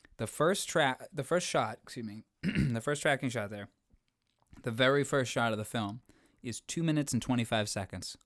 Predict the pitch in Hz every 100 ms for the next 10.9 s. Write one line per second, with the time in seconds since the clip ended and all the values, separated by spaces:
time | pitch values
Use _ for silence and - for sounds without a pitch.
0 | _ - 110 104 90 82 _ _ _ _
1 | _ _ _ _ _ _ _ _ _ _
2 | _ _ - 113 139 165 113 123 139 _
3 | _ _ _ _ _ _ _ _ _ -
4 | 135 - - 120 120 113 123 113 120 107
5 | 101 101 110 104 101 - 98 98 95 101
6 | 98 - 143 - 104 - - 113 - 110
7 | 104 - 127 120 110 - 135 117 - -
8 | _ - 139 113 113 110 139 165 147 120
9 | 120 127 _ _ _ _ - - - -
10 | - - 165 139 123 113 110 107